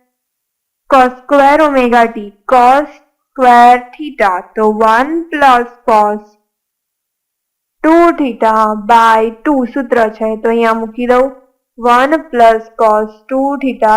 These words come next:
by ટુ. આ છેદમાં જે બે છે એ બંનેને અલગ અલગ આ રીતે આપી દઉં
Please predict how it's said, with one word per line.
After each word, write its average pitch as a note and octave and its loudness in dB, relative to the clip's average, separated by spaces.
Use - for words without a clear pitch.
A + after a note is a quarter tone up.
by A3+ 2
ટુ. A#3 -8
આ A#3+ -2
છેદમાં B3+ 0
જે D#4 0
બે A#3+ 2
છે A3 -6
એ A3 0
બંનેને A3 -2
અલગ G#3+ 2
અલગ A3+ 2
આ G#3+ 2
રીતે G#3+ -6
આપી A3 0
દઉં G3+ -6